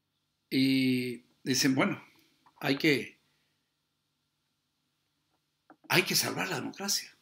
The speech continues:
Y todos los partidos estuvieron de acuerdo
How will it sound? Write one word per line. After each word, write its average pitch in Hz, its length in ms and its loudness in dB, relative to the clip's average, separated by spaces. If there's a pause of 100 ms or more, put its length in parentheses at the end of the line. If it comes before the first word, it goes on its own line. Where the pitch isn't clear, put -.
(720)
Y - 160 -14 (160)
todos 339 360 2
los 262 180 -2
partidos 139 840 -4
estuvieron 160 560 -6
de 135 80 -8
acuerdo 123 560 -8